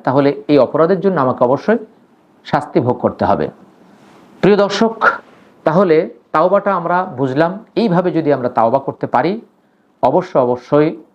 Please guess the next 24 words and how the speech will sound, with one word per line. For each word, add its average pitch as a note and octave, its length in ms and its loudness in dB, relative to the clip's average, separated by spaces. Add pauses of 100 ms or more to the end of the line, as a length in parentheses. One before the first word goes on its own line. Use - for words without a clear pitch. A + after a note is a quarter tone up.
(120)
আমাদের A#2 360 0
জীবনের B2 380 2
গুনাহগুলো D3+ 480 2 (560)
সওয়াব D3 360 2
দ্বারা C#3 240 2
আল্লাহ D#3+ 240 0 (200)
পরিবর্তন C#3 440 0
করে G#2 240 -2
দিবেন। F#2 180 -2 (840)
আল্লাহ C3 200 2
তাআলা D3+ 160 4
আপনাকে, D3+ 320 0
আমাকে, D3 240 0
আমাদের C#3 220 0 (180)
সকলকে - 480 -2 (680)
তাওবা E3 360 2
করার D#3 420 2 (100)
মতো E3 200 -6 (680)
তাওবার B2+ 340 2 (520)
সুযোগ E3 340 0
দান D3+ 240 0
করুক, F#3 200 0 (800)
তাওবাতুন D3 420 2 (140)
নসুহা G3 480 0